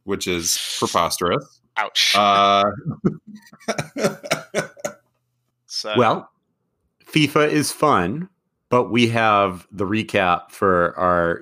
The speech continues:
Speaker 3: zero zero draw to Real Salt Lake to talk about.
Speaker 1: Do we, do we even need to talk about it, Sam? Nothing really happened, right? Zero zero draw.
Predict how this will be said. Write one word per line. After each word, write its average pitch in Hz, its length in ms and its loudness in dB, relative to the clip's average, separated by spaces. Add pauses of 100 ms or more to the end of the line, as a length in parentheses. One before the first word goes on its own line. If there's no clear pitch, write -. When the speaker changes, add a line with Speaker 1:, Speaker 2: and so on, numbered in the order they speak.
Speaker 3:
zero 101 340 0
zero 92 280 2
draw 92 420 2
to 87 140 -2
Real 87 320 2
Salt 85 280 -2
Lake 92 360 0
to 90 80 -6
talk 82 320 -2
about. 78 380 -8 (960)
Speaker 1:
Do 127 80 -6
we, 170 220 4
do - 240 -6
we 143 80 4
even 156 120 0
need 156 100 2
to 139 80 0
talk 123 240 0
about 127 180 0
it, 123 80 -2
Sam? 123 500 -4
Nothing 135 300 -2
really 123 180 2
happened, 107 340 0
right? 95 240 -2
Zero 127 260 2
zero 127 260 2
draw. 113 480 2